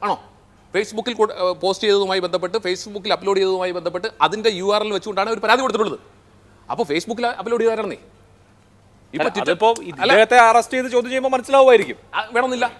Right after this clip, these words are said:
Speaker 1: Facebook-ൽ വന്ന്, Facebook-ൽ വന്നതിനെ സംബന്ധിച്ച് സി പി എം പരാതിപ്പെടുകയും അതിനുശേഷം Twitter-ൽ വന്നതിന്റെ, പിന്നെ, ഏഹ്, അപ്ലോഡ് ചെയ്ത ആളിനെ, ഏഹ്, അറസ്റ്റ് ചെയ്യുകയും ചെയ്യുന്നു പറയുമ്പോൾ സാങ്കേതിക, അത് തികച്ചും സാങ്കേതികമായിട്ട് ഞാൻ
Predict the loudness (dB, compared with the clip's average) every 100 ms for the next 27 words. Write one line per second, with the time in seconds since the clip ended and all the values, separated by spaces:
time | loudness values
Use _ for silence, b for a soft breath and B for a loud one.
0 | -20 -20 _ -4 -2 -2 -4 -4 -4 -6
1 | -4 -2 -2 -2 -6 -2 -2 0 -2 -4
2 | -6 -8 -10 -6 -2 0 0 0 -4 -2
3 | -4 -8 b -2 -2 0 -2 -4 -8 -8
4 | -6 -6 -6 -4 -6 -8 -12 -10 -8 -10
5 | b b -6 -2 -2 -2 -6 -6 -6 -2
6 | 0 4 4 2 -4 -12 -20 -16 -8 -4
7 | -4 -4 -4 -4 -4 -4 -6 -4 -4 -2
8 | -2 -4 -4 -4 -4 -2 -2 0 -4 -4
9 | -4